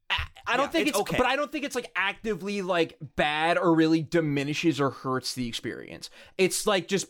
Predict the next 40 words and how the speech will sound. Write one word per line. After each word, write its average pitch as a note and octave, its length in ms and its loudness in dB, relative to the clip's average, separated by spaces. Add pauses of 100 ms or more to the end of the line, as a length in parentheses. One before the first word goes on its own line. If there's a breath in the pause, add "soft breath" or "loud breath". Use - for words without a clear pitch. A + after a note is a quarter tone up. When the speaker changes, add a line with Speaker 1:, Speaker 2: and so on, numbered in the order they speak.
(140)
Speaker 1:
passable. F#3 1000 -2
Speaker 2:
Yeah, A#3 340 0
like, A#3+ 200 0
again, A#3 200 0
I E3+ 80 0
said G#3 180 0
it's - 240 -2
scalar G3 360 2
tier, A#2+ 260 -2
and D3 160 0
you F3 60 2
were E3+ 100 4
like, E3 220 2
"Oh, F#3+ 140 4
that's D3+ 260 0
not B2+ 180 -2
that A#2 220 0
bad." B2 320 0
But E3+ 100 0
I E3 60 4
was E3 80 0
Speaker 1:
Yeah. E3+ 60 -2
Speaker 2:
like, D3 100 -8
"Yeah, D3 160 2
but C#3+ 100 -2
it's D#3 80 -6
not D3+ 160 0
exceptional C3 540 -2
either." G2+ 180 -6 (640 soft breath)
Like, B2 380 -2 (100)
Speaker 1:
Yeah. B2+ 320 -6 (180)
Speaker 2:
what, G3 400 2
what A3+ 120 4
I A3+ 60 4
will G#3+ 220 4
say G#3 260 0
works C3+ 360 -2
about C3 200 0
the B2+ 60 -8
game G#2 340 -6